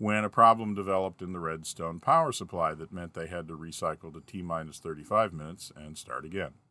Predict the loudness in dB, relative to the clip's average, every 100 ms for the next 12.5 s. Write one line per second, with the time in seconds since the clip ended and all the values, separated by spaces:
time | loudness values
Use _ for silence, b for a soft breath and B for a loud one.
0 | _ _ _ _ _ _ _ _ _ _
1 | -2 4 4 4 0 0 -4 4 8 8
2 | 6 -2 -2 -2 -2 -4 -2 0 0 -2
3 | -8 -8 -6 -4 -4 -4 -6 -8 -6 -4
4 | -2 -2 4 6 6 2 -4 -8 -8 -8
5 | 2 4 4 -2 -4 4 6 4 -2 -6
6 | -6 -4 -6 -2 -2 0 -2 -4 -10 _
7 | _ _ _ _ _ _ -2 2 6 6
8 | 4 0 -6 -10 -4 10 12 12 10 -8
9 | -14 -12 -12 -12 -12 -10 -10 -10 -20 -16
10 | -8 2 2 2 0 -2 -2 0 0 0
11 | -6 -14 -8 0 0 0 -4 -2 -2 -4
12 | -10 -8 -6 -6 -6